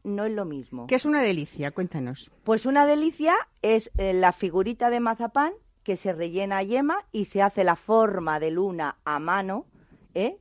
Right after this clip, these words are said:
Speaker 1: Con la mano, y entonces luego... Eh, esa es la misma forma que tiene la empanada, pero el, el delicia de mazapán se caracteriza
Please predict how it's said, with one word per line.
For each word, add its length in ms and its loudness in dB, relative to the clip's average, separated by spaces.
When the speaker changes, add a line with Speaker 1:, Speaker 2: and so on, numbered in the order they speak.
Speaker 1:
Con 160 0
la 100 0
mano, 300 2
y 160 0
entonces 600 0
luego... 580 4
Eh, 580 2
esa 220 2
es 40 2
la 100 4
misma 260 4
forma 320 2
que 100 -2
tiene 240 -2
la 120 2
empanada, 580 -8
pero 220 4
el, 180 -2
el 280 0
delicia 400 2
de 80 2
mazapán 480 2
se 160 -4
caracteriza 640 -2